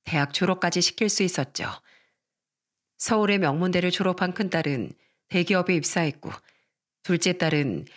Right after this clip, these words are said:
외국어를 전공한 후 외국계 기업에 입사했어요. 지금 둘째 딸은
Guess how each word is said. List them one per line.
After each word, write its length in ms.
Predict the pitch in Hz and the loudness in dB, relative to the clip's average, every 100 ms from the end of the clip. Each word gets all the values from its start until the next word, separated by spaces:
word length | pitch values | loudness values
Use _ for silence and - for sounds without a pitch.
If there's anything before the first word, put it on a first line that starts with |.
| - - | -16 0
외국어를 520 | 156 165 185 170 170 | 0 2 2 2 0
전공한 520 | 196 185 190 180 180 | 0 0 0 0 0
후 140 | - - _ _ _ _ - | -4 -10 _ _ _ _ 0
외국계 380 | 180 196 196 | 0 0 0
기업에 380 | 202 - 170 165 | 0 0 0 0
입사했어요. 840 | 127 - 185 170 147 - - - - _ _ _ _ _ _ _ _ _ - | -2 -2 0 0 0 -4 -6 -6 -16 _ _ _ _ _ _ _ _ _ -4
지금 320 | - 190 180 | 0 2 2
둘째 300 | 202 180 185 | 2 2 0
딸은 500 | 180 160 151 117 | 0 2 2 0